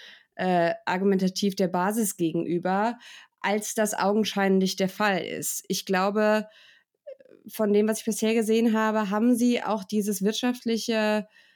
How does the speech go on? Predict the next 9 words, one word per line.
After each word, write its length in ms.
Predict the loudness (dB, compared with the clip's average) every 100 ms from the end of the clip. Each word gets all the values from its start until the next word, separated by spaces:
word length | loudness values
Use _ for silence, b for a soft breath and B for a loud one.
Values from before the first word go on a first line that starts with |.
| b _
oder 180 | -4 -2
pseudopopulistische 1300 | 0 2 2 -2 -8 -4 0 0 -2 -6 -2 -2 0
Ding 340 | 0 0 -2 -4
gar 200 | 0 2
nicht 200 | 2 0
auf 100 | -4
dem 80 | -6
Schirm, 460 | -4 2 2 4 2 0 _ B B B B
weil 560 | 0 2 4 2 0